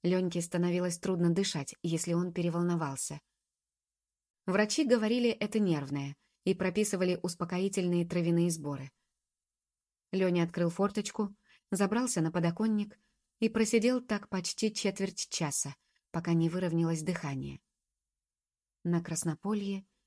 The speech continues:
лежал туман. Ленька подумал, что смерть — это не так уж страшно. По-настоящему жутко,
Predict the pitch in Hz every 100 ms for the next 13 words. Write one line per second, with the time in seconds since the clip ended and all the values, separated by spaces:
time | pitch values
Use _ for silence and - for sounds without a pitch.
0 | _ 170 170 170 202 214 - 190 175 143
1 | 131 139 - _ _ _ _ _ _ _
2 | _ _ _ _ _ _ _ _ _ 196
3 | 233 269 254 247 233 247 240 214 - 214
4 | - 247 285 185 - - 214 226 233 240
5 | 285 240 - - 170 160 - - 160 -
6 | _ _ _ _ _ _ _ _ _ _
7 | _ - 175 170 170 160 165 - 156 156
8 | 185 208 - 143